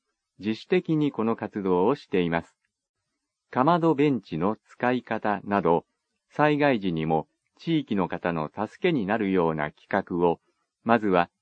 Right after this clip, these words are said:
二人で考えています。回数を重ねるごとに、地域の輪が広がっているのが、目に見えて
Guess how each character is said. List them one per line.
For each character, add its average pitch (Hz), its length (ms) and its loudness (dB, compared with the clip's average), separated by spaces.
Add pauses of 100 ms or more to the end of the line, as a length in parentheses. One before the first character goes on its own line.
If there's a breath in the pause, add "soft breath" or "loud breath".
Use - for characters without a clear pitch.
(100)
二 - 240 -2
人 127 140 -2
で 113 160 -2
考 127 300 -6
え 107 120 0
て 80 140 -4
い 78 80 -4
ま 76 140 0
す。 - 100 -20 (1080)
回 139 220 2
数 127 300 0
を 87 200 2 (100)
重 151 260 -2
ね 151 140 2
る 139 140 2
ご 110 140 2
と 90 160 0
に、 80 240 -2 (320)
地 185 200 -4
域 104 200 -4
の 78 160 0
輪 98 160 0
が 82 260 -4
広 127 280 2
が 156 100 2
っ 139 40 -6
て - 220 -2
い 120 140 2
る 113 100 -2
の 95 140 2
が、 80 200 0 (440)
目 123 160 2
に 107 160 0
見 110 180 0
え 101 100 2
て 87 280 -2